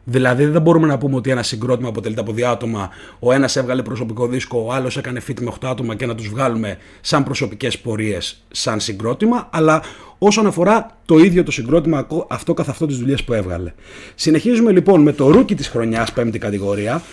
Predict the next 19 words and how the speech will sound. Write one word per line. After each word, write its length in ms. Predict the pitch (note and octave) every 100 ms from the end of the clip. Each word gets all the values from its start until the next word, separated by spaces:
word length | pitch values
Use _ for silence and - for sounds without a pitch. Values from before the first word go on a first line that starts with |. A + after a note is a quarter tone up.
| - -
στο 260 | - - D#3
οποίο 460 | D#3 G3 C#3 F2 - _ _ - - _ _
δεν 240 | G#2+ F3+ G3
έχει 160 | F3+
να 100 | F#3
κάνει 180 | E3 E3+
καθόλου 320 | C#3+ E3+ D#3
η 80 | A#2+
ηλικία, 640 | G2 F2+ A2 A2+ G3 - _ _ _ - -
έχει 260 | - E3+ F#3+
να 100 | D#3+
κάνει 420 | E3+ D3+ G#2+ D#2 _ _ - -
με 220 | A#2+ C3+
το 340 | C3 C#3+ B2+ - -
πότε 540 | F#3 F#3+ - G#3 G#3 -
μας 360 | D3 C#3+ B2 -
έβγαλε 540 | F3+ D#3 F3+ F#3+ F3+ - _ _ _ _ _ _ _ - -
κάποιες 440 | F3+ F3+ F#3+ D3
δουλειές. 640 | C3+ C#3 D3+ B2+ F2+ -